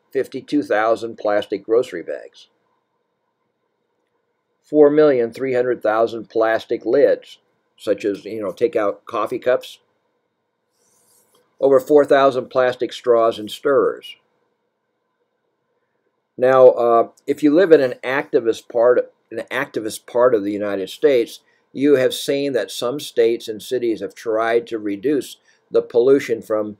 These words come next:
these three plastic things. For instance, um, I was in Seattle a couple weeks ago, and I went to a bookstore, and I bought a couple books, and they gave me a paper bag. I asked them for a plastic bag, and they said, "Well, we don't give plastic bags in Seattle."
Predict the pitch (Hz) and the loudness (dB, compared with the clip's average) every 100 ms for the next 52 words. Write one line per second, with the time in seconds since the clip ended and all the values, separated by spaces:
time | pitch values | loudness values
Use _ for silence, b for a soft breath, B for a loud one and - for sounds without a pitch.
0 | _ - 110 101 - 104 107 104 95 90 | _ -6 -6 -6 -8 -8 -6 -4 -4 -6
1 | 87 - 117 101 80 - b b b - | -12 -6 -6 -6 -10 -18 b b b -2
2 | 127 131 123 98 92 - 98 98 95 92 | 2 2 0 -10 -10 -4 -2 0 -4 -8
3 | _ _ _ - 120 120 110 104 - 110 | _ _ _ -8 -2 0 -2 -4 -6 -2
4 | 98 113 113 - 113 110 107 107 - 107 | 0 2 2 0 -4 -2 -2 -4 -4 -2
5 | 113 110 110 95 98 101 - 101 87 156 | 2 2 0 -2 -4 -6 -8 -6 -2 -2
6 | 156 - 95 95 - _ _ _ _ _ | -2 -4 -2 -2 -6 _ _ _ _ _
7 | - 117 120 117 117 110 110 135 131 92 | -2 0 2 0 -2 -4 -4 2 2 0
8 | - - _ _ _ _ _ - 113 120 | -10 -20 _ _ _ _ _ -8 2 2
9 | 120 120 117 113 113 104 101 123 117 92 | 2 0 0 0 0 -2 -2 -2 0 -2
10 | 90 - 95 90 120 120 117 104 110 98 | -6 -8 -8 -6 -6 -6 -8 -4 -4 -2
11 | - 127 127 104 98 98 104 104 101 92 | -2 -4 -4 -8 -8 -6 -4 -4 -6 -6
12 | 104 90 95 95 117 113 107 117 117 - | -6 -4 -4 -4 -4 -6 -8 -6 -6 -4
13 | 107 95 101 - 87 85 - 80 - 104 | -6 -4 -10 -8 -8 -8 -12 -18 -8 -4
14 | 113 65 | -4 -6